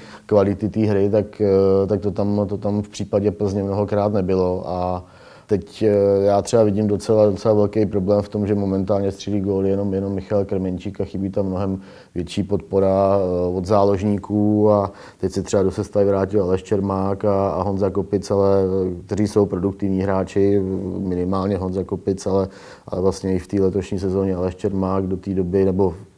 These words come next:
ve chvíli, kdy, kdy nebyl zraněný, tak, tak měl na to mužstvo poměrně velký vliv a, a měli nějaký asistence a, a střelený branky. Honza Kopis, tak to je u něj jasný, to je druhý nejlepší střelec Plzně, ale jako i na nich bylo vidět, že, že ta herní pauza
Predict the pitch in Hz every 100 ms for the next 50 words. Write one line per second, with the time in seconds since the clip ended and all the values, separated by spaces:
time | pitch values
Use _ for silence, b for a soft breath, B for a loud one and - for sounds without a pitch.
0 | _ 98 92 98 95 95 92 98 95 95
1 | 95 92 98 92 87 92 92 98 98 95
2 | - B B B 98 87 98 98 98 95
3 | 101 90 - 98 98 98 95 101 95 92
4 | 101 98 92 98 - 104 98 95 92 87
5 | 92 90 90 92 92 90 92 101 85 90
6 | 98 95 98 98 98 95 95 90 90 -
7 | 104 95 98 95 95 92 101 98 B B
8 | B B B B - 107 98 95 98 101
9 | 95 98 87 92 101 98 101 90 - 101
10 | 98 92 95 92 92 - 95 - 101 -
11 | 95 90 95 95 98 95 95 82 92 113
12 | 107 107 101 98 98 110 98 92 98 101
13 | 98 98 98 95 95 98 98 95 101 98
14 | 98 95 98 95 98